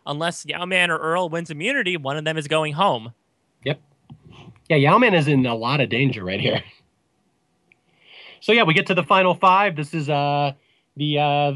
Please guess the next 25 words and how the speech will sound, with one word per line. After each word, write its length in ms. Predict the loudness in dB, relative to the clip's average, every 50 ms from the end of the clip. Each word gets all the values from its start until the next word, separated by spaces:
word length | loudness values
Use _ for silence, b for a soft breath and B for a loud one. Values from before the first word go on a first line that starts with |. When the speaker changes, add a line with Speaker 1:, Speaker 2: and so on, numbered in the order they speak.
| -6 -4
Speaker 2:
from 120 | -2 0 0
the 80 | 2
Amazon, 420 | 2 2 2 2 4 2 2 4 4
basically 380 | 2 0 0 -2 -6 -4 -2
the 100 | -2 -2
challenge, 380 | -2 -2 -2 0 0 -2 -2 -4
the 80 | -6
blindfolded 600 | -4 -2 0 2 0 0 2 0 0 0 0 -2 0
maze, 380 | 0 2 2 2 0 0 -2
where 80 | -2 -2
you 60 | -2
have 100 | -4 -4 -6
to 80 | -6
reach 240 | -4 -4 -4 -4 -2
down 200 | -2 -2 0 -2
and 120 | -2 -4
figure 220 | -4 -4 -2 0 -2
out 140 | -2 -4 -4
symbols, 460 | -2 -2 0 0 2 0 0 0 -2
although 180 | -2 -4 -2 -2
they 120 | -4 -4
throw 260 | -2 2 2 2 4
in 160 | 4 2 0 0
some, 320 | -2 -4 -4 -4 -2 -4
uh, 300 | -4 -4 -4 -6 -6